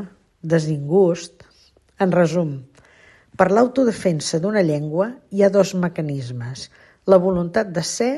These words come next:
i l'estructura política. Nosaltres,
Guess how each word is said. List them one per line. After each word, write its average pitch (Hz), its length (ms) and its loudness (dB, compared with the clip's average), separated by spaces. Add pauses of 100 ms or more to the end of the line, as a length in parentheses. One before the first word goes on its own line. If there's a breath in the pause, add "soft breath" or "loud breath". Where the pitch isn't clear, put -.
(260)
i 208 80 -2
l'estructura 180 640 0
política. 143 760 -6 (540 soft breath)
Nosaltres, 202 680 0